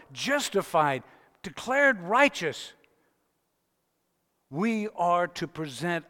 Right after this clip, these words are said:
our bodies a living sacrifice. And don't you be conformed to this world. It's what God's Word says. He's talking to this church in Rome. Yet if I'm right, he's talking to this church here in Saint Louis.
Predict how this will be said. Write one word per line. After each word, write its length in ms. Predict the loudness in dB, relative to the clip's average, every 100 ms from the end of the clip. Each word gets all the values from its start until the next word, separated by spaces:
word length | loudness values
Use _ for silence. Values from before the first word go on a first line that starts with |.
| -8
our 260 | -6 -6
bodies 600 | -6 -6 -6 -4 -6 -6
a 40 | -8
living 380 | -4 -4 -4
sacrifice. 880 | -6 -6 -6 -6 -12 -12 -12 -12 -20 _ _ -20 -20 _ _
And 100 | -20 -8
don't 260 | -6 -6 -6
you 100 | -4
be 280 | -2 -4
conformed 720 | -6 -10 -12 -8 -6 -4 -4 -4
to 100 | -2
this 240 | -2 -4
world. 380 | -2 0 0 -2
It's 100 | -12
what 160 | -16
God's 260 | -12 -12 -12
Word 200 | -14 -16
says. 380 | -14 -16 -18 -20 _ _ _
He's 160 | -14 -6
talking 260 | -6 -2
to 60 | 0
this 180 | 0 -4
church 340 | -4 -4 -2
in 120 | -4
Rome. 340 | -4 -4 -4 -8 _ _ _ _ _ _ _ _ _ _ _ _ _ _ _ _ _ _ _ _ _ _ _ _ _
Yet 140 | -10
if 100 | -8
I'm 160 | -8 -8
right, 180 | -10 -12
he's 140 | -14
talking 340 | -14 -14 -12
to 80 | -12
this 120 | -12
church 360 | -14 -14 -14 -14
here 180 | -14 -14
in 80 | -14
Saint 340 | -16 -18 -18
Louis. 380 | -18 -20 -20